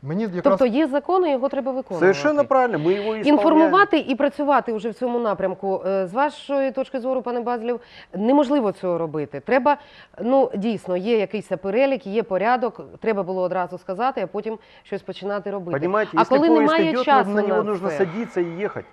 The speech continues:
Speaker 1: От якраз
Speaker 3: Поезд
Speaker 1: це і
Speaker 3: никого не
Speaker 1: лякає.
Speaker 3: будет ждать. Пос-, поскольку установлены законом сроки принятия документов. Если вы не успеваете или не хотите разобраться, мы готовы ещё раз вас, э, пригласить, разжевать,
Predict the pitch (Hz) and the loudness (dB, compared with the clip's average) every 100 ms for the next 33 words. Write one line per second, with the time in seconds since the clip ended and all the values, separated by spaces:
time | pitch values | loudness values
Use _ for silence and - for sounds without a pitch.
0 | _ _ _ 156 175 202 247 254 214 220 | _ _ _ -6 2 2 2 0 2 4
1 | 233 233 - 214 190 156 170 175 - - | 4 2 0 -2 -6 -2 4 4 2 -8
2 | _ _ 139 156 185 233 - 220 - 202 | _ _ -6 -4 -4 -4 -4 -6 -4 -2
3 | 226 220 208 190 156 170 208 190 175 180 | 0 -2 -2 0 0 0 -2 -4 -4 0
4 | 208 190 - 151 147 135 143 127 131 131 | 2 0 -4 -6 -4 -4 -6 -6 -6 -6
5 | 117 95 104 _ _ _ _ 107 160 240 | -8 -12 -20 _ _ _ _ -10 -8 -4
6 | 262 226 196 240 240 - 202 190 160 151 | -4 -4 -2 -4 -4 -4 0 2 0 -2
7 | 120 127 190 220 226 240 214 214 170 160 | -6 -4 -2 -2 -2 -2 0 2 0 2
8 | 147 143 - 107 - _ _ _ _ _ | 4 2 0 -12 -14 _ _ _ _ _
9 | - 117 160 214 233 247 240 247 - 240 | -12 -4 -2 0 2 4 2 -2 -2 4
10 | 247 214 147 147 135 - - 110 - 107 | 8 8 4 2 0 -2 -12 -12 -10 -6
11 | 165 185 220 214 160 127 92 _ _ _ | -4 0 0 0 -10 -10 -12 _ _ _
12 | 120 160 214 180 180 220 160 120 | 0 2 2 0 -2 2 2 2